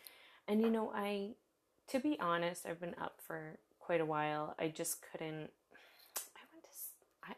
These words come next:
I haven't gotten much sleep, if I'll be perfectly honest with you. I think I've been up since four. So I got maybe, like,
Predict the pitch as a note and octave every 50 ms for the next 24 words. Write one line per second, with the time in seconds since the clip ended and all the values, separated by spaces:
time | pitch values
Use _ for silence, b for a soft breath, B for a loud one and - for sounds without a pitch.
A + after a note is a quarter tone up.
0 | - F3+ F3+ F3+ G#3+ G3 F#3+ F3+ - F3+ - - D3+ D3+ D3 - - - - -
1 | D3+ C3+ B2+ B2 - _ _ _ _ _ _ _ _ - D3+ D3 C#3+ C3 A2+ -
2 | B2+ A#2 - - _ _ _ - D3+ - - C3+ C3+ C3 - - G#2 G2+ G2+ G2+
3 | - - - - - B2+ C3 D#3 - B B B B B B B B B B B
4 | B B - - - D#3 D3+ - E3 D#3 - - D#3+ D3+ - - D#3+ D#3 - -
5 | - - D#3+ D3+ D3+ - - - - - C#3 C#3 D3+ D3+ D#3+ E3+ F3+ F#3+ - _
6 | _ _ _ _ _ _ _ _ _ _ _ _ _ _ _ _ _ _ _ _
7 | _ _ - _ - - E3 D#3 D3+ D3 D#3+ D#3 D#3 D#3 D3+ D3 D3 D3 D3 D#3+
8 | D#3+ D#3+ E3 E3+ E3